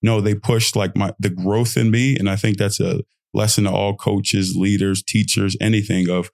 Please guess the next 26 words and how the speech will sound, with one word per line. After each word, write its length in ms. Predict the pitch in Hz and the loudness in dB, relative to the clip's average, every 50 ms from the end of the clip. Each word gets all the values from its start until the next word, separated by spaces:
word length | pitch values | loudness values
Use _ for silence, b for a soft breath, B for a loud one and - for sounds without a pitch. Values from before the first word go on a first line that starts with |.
| _ _ _ _ _ | _ _ _ _ _
you 120 | - 107 101 | 0 2 2
know, 320 | 92 90 90 87 - - _ _ _ _ _ _ _ _ _ _ | 2 2 0 -2 -4 -8 _ _ _ _ _ _ _ _ _ _
stature 720 | - - - - 104 110 113 - - - 117 117 113 104 | -4 -2 0 2 0 0 0 0 0 0 2 2 2 2
or 200 | 95 92 87 - - | 2 0 -2 -2 -2
anything 460 | - 120 120 123 110 - - 117 113 | 0 2 4 4 2 2 2 2 4
that 140 | 104 104 - | 2 2 2
you're 160 | - 101 101 | 2 2 2
leading 360 | 95 98 104 110 104 101 95 92 | 2 4 4 4 4 2 0 0
people. 460 | - - 113 131 113 - 95 95 95 | 2 2 2 2 2 0 0 2 2
It's 160 | 95 95 - | 0 0 0
not 220 | 113 107 104 101 - _ _ _ _ _ _ _ _ _ _ _ _ _ _ _ _ _ _ _ _ _ _ _ | 0 0 0 -4 -6 _ _ _ _ _ _ _ _ _ _ _ _ _ _ _ _ _ _ _ _ _ _ _
champion 1000 | - - - 139 117 117 110 104 - 110 104 104 104 101 98 98 98 95 98 104 - _ | -4 0 2 2 4 2 2 2 2 2 4 4 4 2 2 2 2 0 0 -4 -8 _
the, 360 | 98 95 104 95 95 90 - - | -2 0 0 2 0 0 0 0
"Oh, 180 | - 196 202 190 | 0 2 2 4
you're 140 | 165 151 160 | 4 4 4
so 240 | 151 - 185 185 160 | 2 2 2 0 0
talented," 600 | - - 135 165 185 190 151 117 - 113 104 95 | 0 0 0 2 2 2 2 2 2 0 2 2
because 300 | 98 95 - 104 98 92 | 0 0 0 0 2 2
they 140 | 104 98 | 0 0
think, 260 | 95 - 117 110 104 95 - | 0 0 0 0 0 0 -2
"Okay, 260 | - 110 101 107 98 | -4 0 0 2 0
what 200 | 95 98 110 110 | 2 2 2 2
if 140 | 110 107 - | 0 0 0
I 400 | 107 98 98 98 98 95 92 92 92 | 0 0 2 2 0 0 0 2 2
mess 260 | 95 98 98 - - | 0 2 2 2 2
up? 220 | 143 123 87 - | 0 0 -2 -4